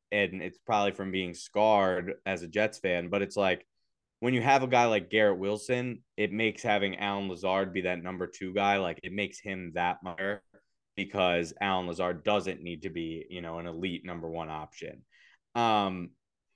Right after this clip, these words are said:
and from the perspective of, like, prototypes, it's like, yeah, you have Garrett, and then Allen Lazard and Davis at their peaks can both be awesome. So it's not, it, I really just wanted to bring up the idea of, like,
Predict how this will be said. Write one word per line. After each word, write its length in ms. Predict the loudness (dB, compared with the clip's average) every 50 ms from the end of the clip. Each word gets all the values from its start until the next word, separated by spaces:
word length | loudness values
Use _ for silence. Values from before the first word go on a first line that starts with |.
| _ _ 2
and 200 | 2 2 2 0
from 140 | 0 2
the 80 | 2 2
perspective 580 | 2 0 -2 0 2 2 2 2 2 0 0 0
of, 120 | 0 2
like, 240 | 2 0 0 -2 _
prototypes, 680 | 2 4 6 6 6 6 2 2 0 -2 -2 -2 -4
it's 140 | -12 -6 -2
like, 140 | -2 -2 2
yeah, 200 | 4 4 4 4
you 200 | 4 2 -4 -6
have 440 | -6 0 4 4 6 6 6 4 0 -6 _ _ _ _ -10
Garrett, 500 | 0 4 6 6 6 6 6 4 0 -2 -4
and 180 | -4 -4 -4
then 260 | -4 -4 -4 -6 -8 -10 _ _ _ _
Allen 240 | 0 0 0 2 2
Lazard 320 | 0 2 4 4 4 4
and 140 | 2 0 0
Davis 360 | 2 2 4 4 2 0 -4 -2
at 200 | -2 -2 -2 0 -2
their 120 | -2 -2
peaks 420 | -2 -8 -4 -2 -2 -2 -4 -6
can 180 | -8 -8 -2 2
both 240 | 2 2 2 2 -2
be 100 | 0 2
awesome. 480 | 4 4 4 4 2 -2 -4 -4 -4 _ _ _ _ _ _
So 180 | 0 2 4 4
it's 160 | 4 2 2
not, 320 | 2 4 4 4 2 0 0
it, 200 | 2 2 2 4
I 100 | 4 2
really 340 | 4 4 6 4 4 4 2
just 160 | 0 -2 -2
wanted 260 | 0 0 0 0 0 -4
to 60 | -8
bring 460 | -6 -4 -2 2 4 4 4 4 6
up 220 | 6 4 4 4 2
the 140 | 2 4 6
idea 520 | 6 4 2 0 0 2 4 4 4 4
of, 340 | 2 0 0 -2 -4 -2 0
like, 280 | 0 0 2 0 -2